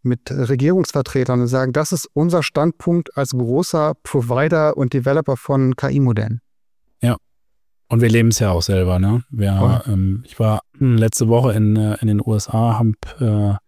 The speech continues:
Speaker 2: im Prinzip die neue Strategieausrichtung, ähm, äh, mitgeteilt bekommen. Wir haben das in einem relativ großen Rahmen gemacht und, äh, einer der Kernthemen für dieses Jahr, ähm,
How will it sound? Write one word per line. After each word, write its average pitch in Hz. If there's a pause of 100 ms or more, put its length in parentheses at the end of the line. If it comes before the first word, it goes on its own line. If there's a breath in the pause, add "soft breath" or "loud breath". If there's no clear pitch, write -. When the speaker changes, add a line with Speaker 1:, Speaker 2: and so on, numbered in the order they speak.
(960)
Speaker 2:
im 110
Prinzip 110
die 110
neue 107
Strategieausrichtung, 117 (220)
ähm, 107 (840)
äh, 104
mitgeteilt 110
bekommen. 110
Wir -
haben 104
das 95
in 107
einem 107
relativ 107
großen 113
Rahmen 110
gemacht 113
und, 107
äh, 101 (880 soft breath)
einer 120
der 107
Kernthemen 123
für 110
dieses 107
Jahr, 110 (140)
ähm, 104